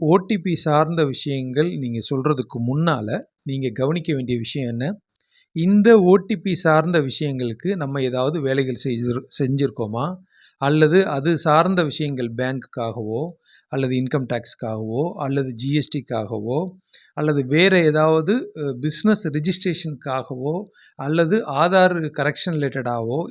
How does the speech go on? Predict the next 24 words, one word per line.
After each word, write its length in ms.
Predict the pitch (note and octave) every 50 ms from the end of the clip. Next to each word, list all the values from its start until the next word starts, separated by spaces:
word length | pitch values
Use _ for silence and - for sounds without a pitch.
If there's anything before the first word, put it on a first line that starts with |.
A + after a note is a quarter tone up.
| F3+ E3+
இந்த 260 | E3+ F3 A3 A#3+ B3+ B3
மாரி 360 | G3 F3 E3 E3 F3 F#3 A3 G#3 E3+
ஏதாவது 400 | D3+ B2 D3+ C#3+ D3+ F#3 F#3 G3
நம்ம 200 | F3 D#3+ D3+ C#3+ C3+
ஆக்டிவிட்டீஸ் 580 | C#3+ D#3 - _ F#3 E3+ C#3+ B2+ D#3+ C#3+ - - -
பண்ணியிருக்கோமா? 720 | C#3 C3 C#3 D3+ D3+ C3+ - - B2+ A2 G#2+ G#2+ G#2+ A2+ G#2+ - _ _ _ _ _ _ _ _
இது 160 | D3+ D3 E3 F3
மாரி 220 | F3+ F3 E3+ E3+ D#3+
செயல் 320 | D3+ - D#3 D3+ E3+ F3 D#3+
ஏதாவது 280 | C#3+ C3 C3+ D3 D3+ B2
பண்ணியிருக்கோமா? 680 | - C3+ B2+ B2+ C3 A#2+ - A#2+ A#2 A2+ A#2 A#2+ A#2+ B2 B2+ _ _ _ _ _ _
அப்படின்றது 600 | B2+ B2+ B2 - F#3+ G#3 G#3 F3+ D3 C#3 C3+ E3 G#3 G#3 - _ _
தெளிவா 460 | F3+ F3 F3+ G#3+ A3 F3+ E3+ E3+ A3+ C#4 - _ _ _ _ _ _ _ _ _ -
நம்ம 200 | D3 D3 D#3 D#3+ D3+ C#3+ C3+ C3 B2+ B2+ B2
முன் 220 | B2 C#3 D#3+ G3 G#3+ G#3+
யோசனை 420 | G3+ F3 E3 D#3+ D#3 - D3+ C3+ A2+
செஞ்சுட்டு 600 | - - E3 F3 G#3 A#3+ C4 A#3+ G#3+ C#3 - C#3
தான் 220 | A#2 C3+ D3+ A3 D4+ - -
இந்த 160 | D#3+ D#3+ D#3 C#3
ஓ 100 | C#3 F3+
டி 160 | G#3 F3+ - G3+
பி 120 | D3 D#3 C#3
விஷயங்கள 520 | B2 B2 - - D3+ C#3 B2+ A#2+ A#2 E3+ G#3
நம்ம 200 | F#3+ E3 C#3 C#3